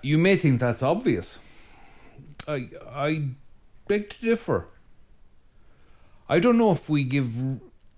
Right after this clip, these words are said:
any close consideration, for the most part, to the action of the Holy Spirit in the Church. I don't know how much we actually do that. Some people do.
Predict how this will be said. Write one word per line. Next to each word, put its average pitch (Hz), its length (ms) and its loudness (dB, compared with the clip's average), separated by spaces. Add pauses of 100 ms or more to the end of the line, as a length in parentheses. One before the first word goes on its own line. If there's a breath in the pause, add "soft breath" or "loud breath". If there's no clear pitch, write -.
(100)
any 202 240 2
close 175 320 2
consideration, 120 1080 -2 (120)
for - 140 -18
the 107 100 -4
most 113 360 -2
part, 101 220 -4
to - 80 -20
the 107 120 -4
action 110 320 -6
of 101 120 -6
the 101 80 -4
Holy 101 260 -4
Spirit 98 420 -8
in 98 140 -8
the 90 80 -12
Church. - 440 -10 (480 soft breath)
I 151 60 -4
don't 208 180 2
know 202 80 4
how 170 140 2
much 156 400 0
we 113 140 0
actually 104 500 -6
do 107 240 -6
that. 90 300 -12 (280 soft breath)
Some 233 260 0
people 139 280 0
do. 80 160 -10